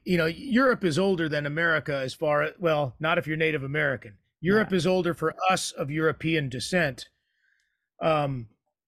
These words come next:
Speaker 1: than, uh, uh, modern America. But, but even in German standards, for one family to be in one
Speaker 2: Yeah.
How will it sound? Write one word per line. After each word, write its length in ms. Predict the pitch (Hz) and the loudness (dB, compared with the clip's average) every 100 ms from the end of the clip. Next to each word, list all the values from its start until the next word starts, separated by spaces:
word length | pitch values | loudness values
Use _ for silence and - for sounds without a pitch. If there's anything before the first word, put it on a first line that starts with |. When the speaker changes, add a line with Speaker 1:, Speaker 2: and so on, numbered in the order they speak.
| _ _ - | _ _ -6
Speaker 1:
than, 580 | 135 156 151 147 143 - - | 0 2 2 0 -4 -10 -10
uh, 380 | 190 151 139 135 - _ _ _ _ _ - | -4 -2 -2 -4 -8 _ _ _ _ _ -8
uh, 120 | 170 - - - - | -6 -6 -14 -10 -2
modern 400 | 160 156 156 147 | 0 2 0 0
America. 580 | 143 139 135 131 135 | -2 0 -2 -4 -4
But, 340 | 123 127 139 - _ _ _ _ _ _ _ _ - | -2 0 0 -2 _ _ _ _ _ _ _ _ -4
but 120 | 156 | 0
even 420 | 190 233 247 214 - | 2 4 2 0 -2
in 160 | 185 | -2
German 440 | 143 120 185 196 175 | 0 2 2 2 0
standards, 520 | - 147 135 123 117 | -2 -4 -4 -4 -8
for 160 | - 139 | -4 -2
one 380 | 131 170 180 | 2 2 2
family 460 | 165 165 165 165 151 | 2 0 0 0 0
to 80 | 131 | 0
be 180 | 139 135 | 0 0
in 180 | 131 | 0
one 240 | 127 151 160 | -2 0 2
Speaker 2:
Yeah. 200 | 127 | 2